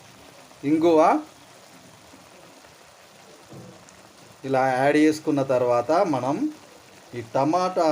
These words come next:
అయితే మంచిగా ఉడకడానికి వాటర్ని కూడా యాడ్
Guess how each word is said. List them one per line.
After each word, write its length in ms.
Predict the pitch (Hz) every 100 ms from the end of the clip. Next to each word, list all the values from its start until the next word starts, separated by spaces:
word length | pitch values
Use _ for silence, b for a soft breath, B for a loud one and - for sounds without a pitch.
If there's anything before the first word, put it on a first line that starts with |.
| 139
అయితే 280 | 131 139 160 160 135
మంచిగా 560 | 143 151 151 - 170 151
ఉడకడానికి 680 | 135 135 131 123 123 139 156 202 202 120
వాటర్ని 500 | 110 117 127 131 127 117
కూడా 200 | 117 147 196 - 110
యాడ్ 180 | 110